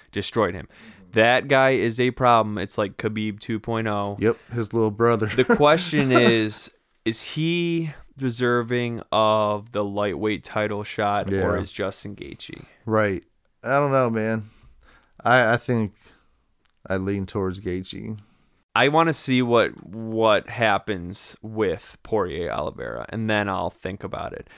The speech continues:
Speaker 1: But I, d-, I wouldn't wanna see Poirier versus
Speaker 2: Like, I get
Speaker 1: Makhachev.
Speaker 2: 'cause Makhachev, you wouldn't, you said? Or you would?
Speaker 1: No, I would not,
Speaker 2: Yeah.
Speaker 1: because Poirier got smoke checked by Khabib,
Speaker 2: By
Speaker 1: and it'll
Speaker 2: Khabib.
Speaker 1: be the same thing. So, I don't know.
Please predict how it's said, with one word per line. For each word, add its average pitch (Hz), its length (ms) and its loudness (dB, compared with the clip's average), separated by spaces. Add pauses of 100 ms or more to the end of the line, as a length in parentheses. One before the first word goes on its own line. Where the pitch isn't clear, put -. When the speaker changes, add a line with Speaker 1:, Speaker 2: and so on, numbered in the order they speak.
(160)
Speaker 1:
But 120 260 4 (180)
I, 120 120 4
d-, 127 120 4
I 110 160 6
wouldn't 120 260 2
wanna 101 200 2
see 98 180 -4
Poirier 95 500 -2
versus 101 360 -2
Speaker 2:
Like, 127 140 4
I 107 40 0
get 123 300 4
Speaker 1:
Makhachev. 67 120 -10 (380)
Speaker 2:
'cause - 320 0
Makhachev, 127 720 2
you 113 160 -2
wouldn't, 120 460 2
you 147 100 0
said? 165 300 0 (160)
Or 107 140 -2
you 104 120 0
would? 104 300 0
Speaker 1:
No, 101 180 -2
I 98 100 -2
would 101 180 -6
not, 71 460 -8
Speaker 2:
Yeah. 95 80 0
Speaker 1:
because 101 400 -4
Poirier 113 480 0
got 98 260 -4
smoke - 420 -6
checked - 340 -8
by 104 160 -4
Khabib, 107 180 -12
Speaker 2:
By 90 140 -2
Speaker 1:
and 107 100 -4 (100)
it'll 104 160 -6
Speaker 2:
Khabib. 104 40 -8
Speaker 1:
be 110 100 -4
the 101 120 -8
same 107 460 -8
thing. - 480 -12 (600)
So, 120 480 4
I 156 100 4
don't 156 140 2
know. 107 280 2